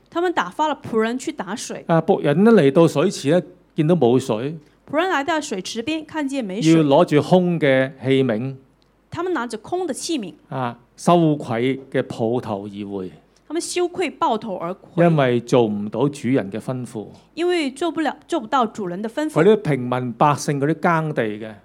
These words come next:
Speaker 1: 平民百姓耕地的。
Speaker 2: 都係一樣。
Speaker 1: 他們也是一樣。
Speaker 2: 抱頭嘆息。
Speaker 1: 他們抱頭嘆息。
Speaker 2: 因為地都乾裂啦。
Speaker 1: 因為地都乾裂了。
Speaker 2: 第五到至到第六節。
Speaker 1: 五到六節。
Speaker 2: 啊，乾旱唔單止影響人嘅生活。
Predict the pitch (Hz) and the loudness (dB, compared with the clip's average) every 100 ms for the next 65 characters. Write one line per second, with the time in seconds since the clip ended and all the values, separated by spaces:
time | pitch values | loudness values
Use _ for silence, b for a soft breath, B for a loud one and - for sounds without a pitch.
0 | b b b 262 330 370 - 185 294 247 | b b b -6 -4 -2 -4 -4 -6 -6
1 | 285 330 339 277 - _ _ 190 135 135 | -4 -4 -4 -8 -12 _ _ 2 4 4
2 | 160 135 110 104 - _ _ _ - 370 | 6 4 4 -2 -14 _ _ _ -8 -4
3 | 262 160 226 190 175 - _ - 120 120 | -4 -6 -10 -10 -12 -14 _ -8 -4 0
4 | 143 123 107 104 120 123 120 143 - _ | 0 0 -4 -2 -4 -4 -2 -4 -4 _
5 | _ _ _ _ 330 311 359 302 208 - | _ _ _ _ -6 -2 0 2 0 -6
6 | 180 - 262 180 156 127 135 120 117 120 | -10 -6 2 4 4 2 0 0 0 0
7 | 151 156 143 131 107 110 - - _ _ | 2 4 4 2 -6 -8 -16 -20 _ _
8 | 269 285 262 220 214 254 320 294 - _ | -10 -8 -8 -8 -8 -8 -6 -8 -12 _
9 | 156 156 175 180 - - 175 170 170 160 | 0 0 0 -4 -4 4 4 6 4 6
10 | 139 135 - 156 147 - _ _ _ _ | 4 4 2 0 0 -4 _ _ _ _
11 | _ - 202 214 208 180 - - - 170 | _ -8 -6 -4 -6 -8 -12 -20 -4 -2
12 | 147 214 240 156 180 135 196 196 208 165 | 2 4 6 6 2 4 2 4 2 2
13 | 151 160 180 147 107 123 165 156 127 | 2 4 4 2 0 -4 -2 -2 -2